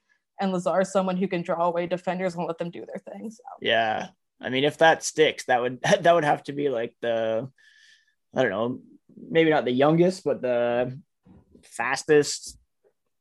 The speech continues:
Speaker 2: skilled fourth line, like, definitely in the East, but maybe, maybe all over. I can't, I can't think of another team that kind of has that much skill on their, on their fourth line.
Speaker 1: Yeah,
Speaker 2: I
Speaker 1: maybe
Speaker 2: think
Speaker 1: the
Speaker 2: that would be
Speaker 1: Avs, and that's about it. <laughs>
Speaker 2: Yeah, true. Yeah.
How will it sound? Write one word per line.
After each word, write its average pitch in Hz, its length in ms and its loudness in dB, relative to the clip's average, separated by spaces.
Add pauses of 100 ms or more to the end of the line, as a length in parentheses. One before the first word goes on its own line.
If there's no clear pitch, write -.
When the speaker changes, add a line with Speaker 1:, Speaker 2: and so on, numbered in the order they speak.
(180)
Speaker 2:
skilled 160 600 6
fourth 160 320 2
line, 156 380 4
like, 131 280 -4
definitely 147 340 0
in 120 100 -2
the 113 80 -6 (140)
East, 147 360 -4
but 120 160 2
maybe, 120 580 0 (100)
maybe 123 580 0 (160)
all 117 220 2
over. 120 280 0
I 117 100 2
can't, - 260 -6
I 127 80 -6
can't - 260 -2
think 127 180 -4
of 120 80 -4
another 120 400 0 (640)
team 143 340 0
that 120 220 -2
kind 131 180 0
of 123 60 0
has 123 240 0
that 123 140 0
much 110 140 -4
skill 120 440 2
on 117 100 0
their, 110 260 -4
on 113 160 -8
their 110 120 -8
fourth 123 380 -4
line. 120 420 -6 (500)
Speaker 1:
Yeah, 190 180 -8
Speaker 2:
I - 20 -6
Speaker 1:
maybe 196 220 0
Speaker 2:
think 349 100 6
Speaker 1:
the 269 60 4
Speaker 2:
that 170 340 4
would 233 80 0
be 240 60 -6
Speaker 1:
Avs, - 40 -10
and 196 140 -4
that's 180 160 0
about 165 220 0
it. 180 200 6
<laughs> - 0 -
Speaker 2:
Yeah, 135 360 6
true. 127 420 2 (120)
Yeah. 120 500 0